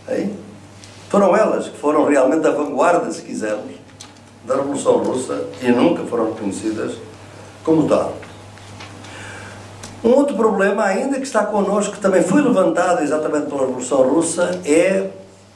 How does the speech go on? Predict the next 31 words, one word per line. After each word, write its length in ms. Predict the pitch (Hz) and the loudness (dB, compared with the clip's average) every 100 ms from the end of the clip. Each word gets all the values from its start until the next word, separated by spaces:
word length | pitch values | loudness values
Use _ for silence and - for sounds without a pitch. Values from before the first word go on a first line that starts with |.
| - - - - - | -20 -20 -20 -20 -8
as 100 | 156 | -4
diferentes 360 | 147 151 170 165 | -4 0 0 0
democracias. 680 | 165 147 131 - - - - | -2 -4 -4 -6 -4 -4 -4
Há 80 | - | -4
só 200 | - 196 | 0 0
uma 120 | 196 | 2
democracia 480 | 175 170 156 - 175 | 0 -2 -2 0 2
liberal 720 | 285 247 - - 254 277 285 - - - 214 - - - | 2 4 4 4 4 6 6 4 -2 -8 -10 -10 -12 -4
ou 200 | 185 202 196 | 2 4 4
uma 140 | 185 | 2
democracia 480 | 175 170 170 151 156 | 0 -2 -4 -2 0
popular, 800 | 151 - - 165 156 220 233 240 214 - - - - - - - | 0 -4 0 4 6 4 0 -2 -8 -12 -20 -20 -20 -20 -16 -2
democracia 520 | 226 214 185 156 196 | 2 4 2 2 4
direta? 720 | 170 160 - - - 254 254 - - | 6 6 4 2 -2 -4 -4 -10 -6
Porquê? 560 | 240 - - - - - - - - - - - - - - - | -2 -2 2 2 2 -2 -8 -14 -18 -18 -20 -20 -20 -20 -18 -4
Porque 380 | 127 - 196 | 2 2 4
desde 440 | 202 - 196 254 220 | 2 2 4 4 2
o 80 | 214 | 0
início 540 | 185 170 165 - - - - | 0 0 0 -2 -4 -4 2
há 140 | 156 | 4
uma 180 | 156 185 | 4 4
tensão, 840 | 185 208 190 220 233 - - - - | 2 2 2 4 4 4 0 -4 0
aliás, 340 | - 165 165 | 4 6 6
vinha 180 | - 170 | 4 0
já 180 | 165 170 | 4 4
desde 340 | 165 175 - | 2 0 0
mil 180 | - 143 | -2 -2
novecentos 380 | 131 120 151 151 | 0 0 0 -2
e 80 | 110 | 0
cinco, 300 | - 285 - | 2 4 4
mas 400 | 113 - - - | 0 -2 -4 -10